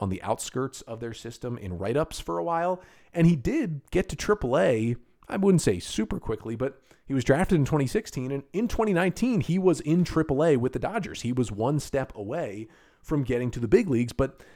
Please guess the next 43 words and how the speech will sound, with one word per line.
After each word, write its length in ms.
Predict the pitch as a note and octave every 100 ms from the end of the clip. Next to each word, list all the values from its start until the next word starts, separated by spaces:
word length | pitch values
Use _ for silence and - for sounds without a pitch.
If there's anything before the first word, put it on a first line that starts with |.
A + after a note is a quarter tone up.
| -
then 380 | A2+ E3 G#3 G3+
after 300 | E3 E3 E3+
he 140 | D#3+ E3
had 100 | C#3
hit 300 | - B3 -
enough 460 | D3+ D#3 B2+ B2 -
and 140 | A2+
played 200 | B2+ A#2+
really 240 | A2 B2
good 220 | B2+ B2+ G#2+
defense 500 | G#2 - F2+ A2+ -
throughout 260 | G2+ G2
the 60 | G2
minor 220 | F#2 F#2
leagues, 320 | F#2 C3 C#3+ - - -
he 180 | - E3+
just 300 | E3 D3 G2+
didn't 300 | B2 C#3 C#3
hit 260 | G#2+ B2+ -
at 180 | A2+ - -
all 320 | G#2 E2+ F2
when 100 | G#2
he 100 | G#2+
got 200 | G2+ G#2
to 40 |
triple 340 | - A2+ - G2+
A 60 |
with 120 | G2 G2
the 60 |
Dodgers 380 | G2 F#2 F#2+ F#2
in 80 | F#2
twenty 220 | - F#2+
nineteen. 440 | F2+ F2 - F#2+
Now, 100 | E2+
of 100 | F#2+
course, 320 | - B2 A2 - - - A2
no 160 | G#2+
minor 280 | G#2 A#2+ C#3+
league 220 | B2+ A#2+
season 360 | - A#2+ G#2+ A2
in 180 | A2 F#2+
twenty 360 | - G2 F#2
twenty, 560 | - - C#4+ C#3 D3